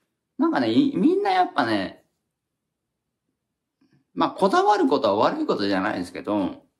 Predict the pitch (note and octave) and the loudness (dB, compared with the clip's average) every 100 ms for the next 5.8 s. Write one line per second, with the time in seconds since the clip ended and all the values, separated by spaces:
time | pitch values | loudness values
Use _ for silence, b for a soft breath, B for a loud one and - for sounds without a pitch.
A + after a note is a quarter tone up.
0 | _ _ _ _ _ _ _ _ _ _ | _ _ _ _ _ _ _ _ _ _
1 | - F#3 - G#3+ G4 G4 F#4 F4+ F#4 F#4 | -10 -8 0 2 2 2 0 0 0 2
2 | F4+ E4 C4 - D4 E4+ - C4+ C#3+ C3 | 4 4 2 0 0 0 -2 -2 -2 -2
3 | - A#3+ C4 - C#4 C4+ D#4+ - A#3 A3 | 0 4 4 2 0 0 -2 0 2 2
4 | G#3+ F#3+ E3 D3+ C4 D4+ C4 D3+ B2 F#2 | 2 2 2 4 4 4 4 2 0 -2
5 | E2 D3+ G2+ - - - - | -4 -2 -2 -6 -10 -14 -14